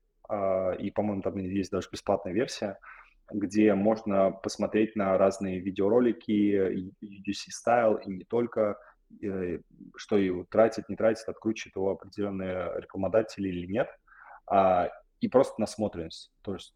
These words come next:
то, о чем говорят. Это первая часть, с которой бы я взялся. Вторая часть, а, не ожидайте, что сразу получите оплаченный, а, контент, потому что, ну, вы новые, у вас нечего показать.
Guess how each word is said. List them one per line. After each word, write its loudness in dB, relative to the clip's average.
то, 6
о 2
чем -8
говорят. -6
Это 0
первая 0
часть, -12
с -18
которой -10
бы -6
я -4
взялся. -6
Вторая 0
часть, -4
а, 2
не 0
ожидайте, 2
что -4
сразу 0
получите -4
оплаченный, -4
а, -10
контент, -2
потому -4
что, -8
ну, -8
вы 0
новые, 2
у -2
вас -2
нечего 0
показать. 0